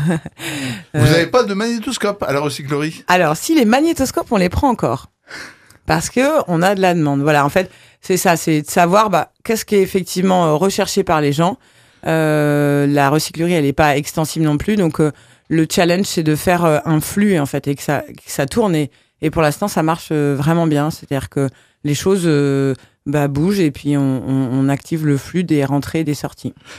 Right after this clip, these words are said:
Speaker 1: Il y a beaucoup plus de dépôts que de reventes ou c'est à peu près identique ?
Speaker 2: Voilà, c'est ce que je te dis. Pour l'instant, le flux, euh, le flux, le flux tourne. Voilà.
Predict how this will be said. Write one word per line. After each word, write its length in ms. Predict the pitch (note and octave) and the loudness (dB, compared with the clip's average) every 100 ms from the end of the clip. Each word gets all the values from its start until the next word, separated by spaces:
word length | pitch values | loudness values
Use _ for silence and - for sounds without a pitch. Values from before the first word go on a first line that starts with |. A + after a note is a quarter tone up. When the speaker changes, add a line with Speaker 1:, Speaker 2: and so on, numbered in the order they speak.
| - | -4
Speaker 1:
Il 60 | D3 | -2
y 40 | |
a 40 | |
beaucoup 240 | C#3+ E3+ G3 | 0 -2 -4
plus 340 | F3+ F#3 D#3 | -2 -4 -2
de 140 | C#3+ D#3 | -2 -2
dépôts 500 | E3 F3+ C#4 F4+ C#4+ | -2 -2 -2 -2 -4
que 180 | - | -6
de 400 | F3+ D#3 D#3+ D#3 | -4 -4 -4 -4
reventes 640 | D#3 - E3 G#3+ E4 - D3 - | -4 -2 -2 -2 -4 -8 -16 -6
ou 260 | E3+ E3+ C#3 | -2 0 -2
c'est 160 | C#3 | -2
à 60 | C3 | -2
peu 140 | A#2+ | -2
près 440 | A#2 C3 B2+ B2 B2+ | 0 0 0 0 0
identique ? 560 | A2+ G2+ C3+ - - - - - - | -4 -6 -10 -12 -14 -16 -20 -18 -4
Speaker 2:
Voilà, 260 | F3 E3+ F#3 | 2 2 2
c'est 140 | - | -2
ce 40 | |
que 120 | - G3+ | -4 -2
je 40 | |
te 80 | G#3 | 0
dis. 200 | F3+ G3 | 0 2
Pour 160 | F#3+ | 2
l'instant, 320 | E3 E3 - G#3+ | 2 0 0 0
le 120 | E3+ | 0
flux, 380 | - G3 G#3+ A#3+ - | -2 0 0 0 -2
euh, 880 | D3+ D3+ D3 C#3+ C#3 C#3 C3+ C3 | -2 0 0 0 0 -2 -4 -4
le 140 | C#3 D#3 | -2 -2
flux, 280 | - F#3 F3 - | -2 -6 -6 -8
le 140 | - E3+ | -2 -2
flux 200 | - G3+ | -2 -2
tourne. 340 | C#3+ A#2 A2 - | -2 -2 -6 -6
Voilà. 180 | D3 A#2 | -6 -6